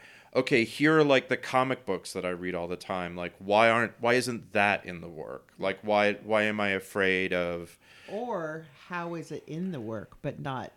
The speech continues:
Speaker 2: obviously?
Speaker 1: Well, there's that, there is that
Speaker 2: I mean, that's
Speaker 1: part
Speaker 2: gotta
Speaker 1: as
Speaker 2: be
Speaker 1: well.
Speaker 2: interesting in terms of looking back at work and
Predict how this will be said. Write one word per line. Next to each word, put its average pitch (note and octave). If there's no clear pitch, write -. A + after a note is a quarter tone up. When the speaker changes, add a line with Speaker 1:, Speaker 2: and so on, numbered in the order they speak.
Speaker 2:
obviously? C#3
Speaker 1:
Well, G3+
there's F3
that, E3+
there D#3+
is E3
that B2
Speaker 2:
I E3+
mean, F#3
that's -
Speaker 1:
part -
Speaker 2:
gotta A#2+
Speaker 1:
as G#2+
Speaker 2:
be C3+
Speaker 1:
well. B2+
Speaker 2:
interesting D#3+
in D#3
terms D#3
of D3
looking D3
back C3
at B2
work C3
and A2